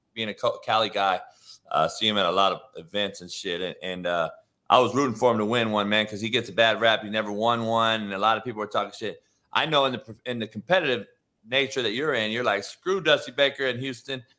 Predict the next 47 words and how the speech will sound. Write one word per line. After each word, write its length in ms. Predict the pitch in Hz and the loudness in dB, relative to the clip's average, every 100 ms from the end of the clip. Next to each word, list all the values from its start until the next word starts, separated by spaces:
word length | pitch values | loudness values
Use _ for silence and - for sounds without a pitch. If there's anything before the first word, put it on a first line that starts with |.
| _ | _
That's 260 | 131 156 | 0 2
our 140 | 143 120 | 0 0
state 340 | - 170 165 | 0 0 2
rival." 420 | 139 127 127 127 | 4 4 4 -2
Not 240 | 127 135 143 | 2 2 4
only, 440 | 139 139 127 123 | 0 -2 -4 -4
uh, 420 | 113 117 110 107 98 - _ _ _ | 2 4 4 2 0 -14 _ _ _
uh, 480 | 110 110 104 101 98 | 2 6 6 4 -2
did 120 | 110 | -6
they 140 | 120 120 | 0 0
win 320 | 120 160 165 | 2 2 2
one, 260 | 131 120 120 | 2 2 0
we 140 | 160 | 2
got 160 | 156 123 | 2 2
it. 80 | - 101 | -2 -8
You're 220 | 120 175 | -2 -2
chasing 420 | - 180 185 175 | 2 2 2 0
ultimately 460 | 160 170 165 156 156 | 2 2 0 -4 -2
what 240 | 147 147 | 2 2
they 100 | 147 | 2
just 300 | 135 139 139 | 0 -4 -4
got 240 | 143 123 110 | 0 0 2
done. 320 | 151 143 120 | 2 2 2
How, 260 | 117 165 151 - | 2 2 2 0
how 260 | 156 170 | 0 2
is 200 | 156 160 | 0 0
that 240 | 127 135 131 | 2 2 4
now 320 | 135 131 127 | 2 4 2
in 160 | 127 | 0
the, 220 | 127 117 123 | -6 -6 -8
in 80 | |
the 80 | 120 | -8
same 320 | 110 156 151 | -4 -2 -2
state? 480 | 143 - 151 143 139 | -2 0 2 2 0
You're 180 | 120 117 | -6 -8
chasing 520 | 110 151 147 143 139 | -6 -4 -4 -6 -8
the, 340 | 127 120 120 113 | -6 -6 -6 -8
the 120 | 110 107 | -8 -10
defending 520 | 107 - 147 147 135 | -10 -4 -2 -2 0
World 240 | 135 131 | 2 2
Series 360 | 131 135 123 - | 0 -2 -4 -6
champ. 380 | - 135 127 101 _ _ _ - | -4 0 0 -2 _ _ _ -8
Is 140 | 110 | 0
it 120 | 127 | 2
like 280 | 135 135 131 | 6 4 4
a, 240 | 131 123 117 | 2 4 6
uh, 320 | 113 107 | 6 6